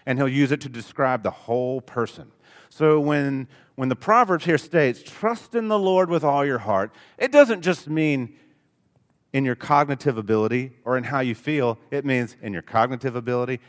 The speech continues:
how you feel, what you do, everything. Trust in the Lord with all of who you are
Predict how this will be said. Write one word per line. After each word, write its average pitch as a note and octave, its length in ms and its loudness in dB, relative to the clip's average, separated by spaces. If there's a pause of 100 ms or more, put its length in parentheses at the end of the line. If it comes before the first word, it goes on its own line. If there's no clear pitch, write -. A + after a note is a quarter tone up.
how A#2+ 160 0
you F#2 140 -4
feel, A#2+ 500 -2 (140)
what A#2+ 200 2
you F#2+ 160 -8
do, B2 460 -2 (260)
everything. D#3+ 420 2 (560)
Trust - 460 -2
in G#3 180 0
the G#3 80 0
Lord G3+ 220 4
with G#3 100 6
all G#3+ 280 12
of E3+ 80 4
who C#3+ 100 0
you G2+ 220 -4
are - 200 -18